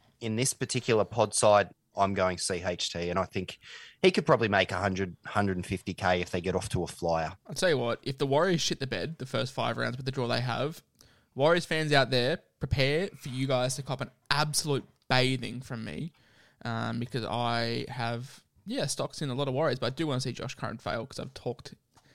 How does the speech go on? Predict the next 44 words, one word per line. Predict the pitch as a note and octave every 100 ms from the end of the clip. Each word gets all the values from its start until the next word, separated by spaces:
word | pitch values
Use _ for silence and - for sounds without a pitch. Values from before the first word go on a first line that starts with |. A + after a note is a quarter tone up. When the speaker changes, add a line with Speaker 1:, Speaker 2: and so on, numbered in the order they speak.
| _ _ _ _
Speaker 2:
him | A#2+
down | A#2+ A#2 A#2+
so | C#3 B2+
much | B2+ C3
on |
Twitter, | C3 C#3 A#2+
so | B2+
that's | B2 -
one | A#2+ A2
I'll, | A2
I'll | A#2+
be | B2
keeping | A#2+ B2
an | A#2+
eye | B2
on. | B2+ - - -
Um, | D#3+ -
as | G3+
for | F#3+
C | - D#3+
H | B2+ -
T, | B2 A2+
I |
think | C3 C#3
it | B2+
depends | C3+ A#2+
on | A#2+ A#2+
where | A#2
he | B2 B2
plays. | - B2 A#2+ B2 A#2+
If |
he | B2
gets | A#2 -
the | C3
six, | D3 - -
awesome. | E3 D#3+ E3 D#3+ -
If | C3+
he | B2+
gets | - - - -
the | - B2
fourteen, | B2 A#2+ - A#2+ A#2 C3 - B2
obviously | A#2 - - - -
not, | - -
not | C3